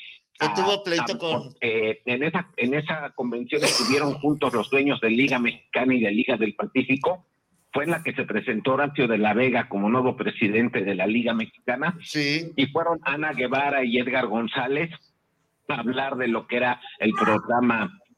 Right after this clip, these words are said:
Speaker 2: eh, de Provey y de, y de cómo buscaban, eh, eh, hacerlo conjuntamente con Liga Mexicana. Eh, lo que el gobierno pretendía es que el gobierno desarrollara el talento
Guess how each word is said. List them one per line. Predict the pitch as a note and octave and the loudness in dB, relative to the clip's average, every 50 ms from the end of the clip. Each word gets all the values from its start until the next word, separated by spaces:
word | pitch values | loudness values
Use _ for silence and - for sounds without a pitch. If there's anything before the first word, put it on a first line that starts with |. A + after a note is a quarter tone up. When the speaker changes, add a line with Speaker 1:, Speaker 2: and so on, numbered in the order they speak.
| _ _ | _ _
Speaker 2:
eh, | - G#2 G2+ G2 F#2+ F#2 F#2+ F#2 F#2 F2+ F2 F#2 F2 F2 F2 F2+ F2 F2+ F2+ E2+ D#2+ | -2 2 2 4 4 4 2 2 2 2 2 2 2 2 2 2 2 2 0 0 2
de | F#2 G#2+ - | 0 0 0
Provey | - G2+ G#2+ A2 G#2 B2+ C3+ C#3 - - - - _ - _ _ - | 2 0 0 2 2 2 4 4 4 2 0 -2 _ -14 _ _ 0
y | A2+ A2 G2+ | 2 2 4
de, | - G2+ G2+ G2 G2 G2 G2 F#2 - - - - - _ - - | 4 4 4 4 4 4 2 2 0 -4 -14 -20 -20 _ -6 2
y | - A#2 G#2+ | 4 6 6
de | G#2 G#2 G2+ - | 6 4 2 2
cómo | - - C#3+ C#3 C3+ C3+ C3 | 0 0 2 2 -2 -2 -2
buscaban, | - G3+ A2+ - - - - C3 C3 B2+ B2 A#2 A2+ G#2+ G#2 G2+ F#2 F2+ F2+ F2+ F#2 F#2+ F#2+ F#2 | -4 -6 -6 -6 -6 -4 -2 0 0 2 2 2 2 0 0 0 0 -2 -2 -2 -2 -2 0 0
eh, | F#2+ F#2+ G2+ G2+ G2 F#2 F2 F#2+ - - - _ _ _ _ _ _ - | 2 0 2 2 2 2 2 0 -6 -16 -20 _ _ _ _ _ _ -2
eh, | - G#2 G2+ G2+ G2 G2+ G2 G2 F#2+ F#2 | 0 2 4 4 6 6 6 6 6 4
hacerlo | F#2+ - - C#3 C#3 C3+ C#3+ C#3 | 2 0 -2 -2 -2 -2 -2 -2
conjuntamente | C#3 A2 A2 G#2+ - C3+ C#3+ C#3 B2+ A#2 A#2 B2 B2+ A#2+ A#2+ - | -2 -4 -6 -2 0 0 0 0 0 2 2 2 2 2 -2 -2
con | - F#2+ G2+ G#2+ | -2 0 2 4
Liga | A#2 B2 A#2+ A#2+ | 4 4 4 4
Mexicana. | A2 A2 G#2+ - - - - - C3 C#3 C#3 C3 B2 A#4+ A#4+ - - - - _ - - - - - - - - - - | 2 2 0 -2 -4 -8 -6 -4 -4 -2 -2 -4 -4 -6 -10 -14 -16 -20 -20 _ -20 -20 -18 -16 -16 -16 -18 -18 -12 -4
Eh, | - G#2 G#2 G#2 G#2 G2+ F#2+ - - - - | 0 2 4 4 4 4 2 0 -4 -6 2
lo | A2+ B2 B2 B2 - | 2 2 2 2 0
que | - A#2+ A#2 A#2 A2 G2+ | 2 2 4 4 2 2
el | - A#2 A#2 A#2 | 2 0 0 2
gobierno | A2+ B2+ A2+ C3 C#3+ C#3+ C#3+ D#3 D3+ D3 | 2 2 2 2 2 2 2 0 -2 0
pretendía | D3 B2+ A#2+ - - B2+ A#2+ B2 B2 C3+ C3+ C#3 C#3+ D#3 D#3+ - - - - | 2 0 0 2 2 2 2 4 4 4 4 4 4 2 0 -4 -12 -10 -4
es | - C3 B2 - | -4 -4 -2 -2
que | - C#3 | -2 -2
el | C3+ | 0
gobierno | A#2 B2+ A#2 B2+ C3 C#3+ C#3 C#3+ C#3 C3+ | 0 2 2 2 2 2 2 0 -2 0
desarrollara | A2 A2 G2+ - A#2 G#2+ - - A2 G2+ G2 B2 B2 C3 B2 A#2+ G#2+ G#2 | 0 -2 -2 -2 -4 -4 -4 -4 -4 -2 -2 -2 0 0 0 0 0 0
el | G#2 G2 - | -2 -2 -2
talento | - G#2 A2 A#2+ B2+ C3 C3 C3+ - - D3 F3 A3 - | -2 -2 0 2 2 2 0 0 -2 0 -2 -2 -2 -4